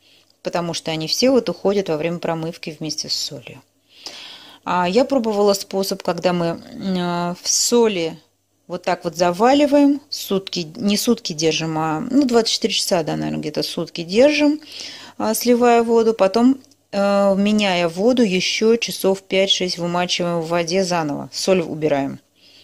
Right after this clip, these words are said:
Мне не, и потом в специях за-, обмали-, обваливаем марли и тоже на вяли-, на завяливание.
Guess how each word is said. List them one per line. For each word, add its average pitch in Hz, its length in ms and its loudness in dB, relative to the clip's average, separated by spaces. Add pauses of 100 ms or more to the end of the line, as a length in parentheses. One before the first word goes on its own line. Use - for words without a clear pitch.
(120)
Мне 196 300 0
не, 208 160 0
и - 160 -10
потом 202 260 4
в - 60 -4
специях 170 400 -2
за-, 170 240 -2 (500)
обмали-, 247 500 2
обваливаем 294 840 2 (340)
марли 269 360 2
и - 160 -4
тоже 202 540 2
на 185 200 0
вяли-, 156 460 -2
на 190 180 0
завяливание. 160 580 2